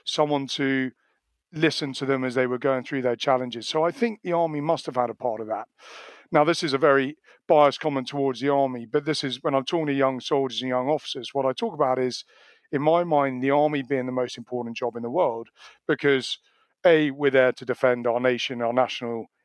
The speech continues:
interests, and I think that's hugely important. Secondly, we have this incredible responsibility to have people's lives in our hands,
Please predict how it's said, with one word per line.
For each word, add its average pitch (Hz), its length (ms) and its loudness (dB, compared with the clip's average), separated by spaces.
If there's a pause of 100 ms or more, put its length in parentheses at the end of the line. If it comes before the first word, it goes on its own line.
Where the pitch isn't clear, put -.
interests, 135 680 -2
and 131 100 -6
I 120 80 -2
think 117 180 -6
that's 110 180 -6
hugely 117 200 -8
important. 117 400 -10 (340)
Secondly, 147 440 2
we 127 160 -2
have 127 240 2
this 127 180 -6
incredible 131 540 0
responsibility 120 1040 -6 (380)
to 127 100 0
have 127 180 2
people's 120 340 -6
lives 123 340 2
in 120 100 -6
our 117 180 -2
hands, 127 720 -4